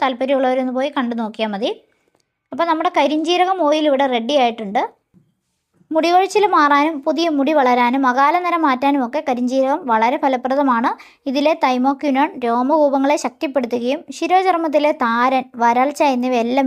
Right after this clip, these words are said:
ഇല്ലാതാക്കി മുടിക്ക് നല്ല കട്ടിയും കറുപ്പും ഒക്കെ നൽകുകയും ചെയ്യും. മറ്റൊരു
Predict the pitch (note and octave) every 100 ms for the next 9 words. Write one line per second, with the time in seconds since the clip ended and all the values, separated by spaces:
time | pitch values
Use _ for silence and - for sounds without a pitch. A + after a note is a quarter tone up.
0 | A#3+ A#3+ B3+ A3+ G#3+ F4+ - _ D#4 D4
1 | E4+ D#4 C#4 C#4+ D4 B3+ B3 - C#4 C#4
2 | C4 B3 B3+ D#4+ C4+ B3 D#4+ D4 B3 A#3
3 | C4 C#4 B3 G3+ D#4 - _ _ _ _
4 | _ _ _ _ - D4+ E4+ G#4